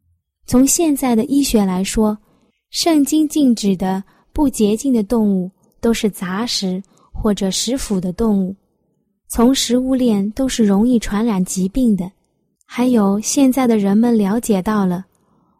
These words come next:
无鳞的鱼对有些疾病不利。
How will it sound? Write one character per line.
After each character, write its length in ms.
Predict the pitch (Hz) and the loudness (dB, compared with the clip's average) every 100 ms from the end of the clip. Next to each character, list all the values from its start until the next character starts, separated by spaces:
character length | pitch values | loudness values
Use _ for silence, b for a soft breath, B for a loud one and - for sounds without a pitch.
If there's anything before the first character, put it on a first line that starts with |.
| - | -4
无 160 | 226 277 | 0 4
鳞 180 | 262 | 4
的 160 | 247 233 | 4 4
鱼 320 | 196 196 226 b b - | 2 2 0 b b 0
对 160 | 247 | 2
有 160 | 202 180 | 2 0
些 220 | - 240 | 0 -2
疾 180 | - 202 | 0 -2
病 200 | 233 220 | 2 2
不 180 | 185 185 | 0 -2
利。 260 | 226 202 | 0 -4